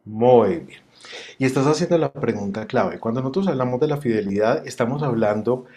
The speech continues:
de sentarnos en una mesa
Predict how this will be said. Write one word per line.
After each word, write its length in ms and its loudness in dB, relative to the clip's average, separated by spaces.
de 240 0
sentarnos 1080 2
en 200 2
una 200 2
mesa 560 4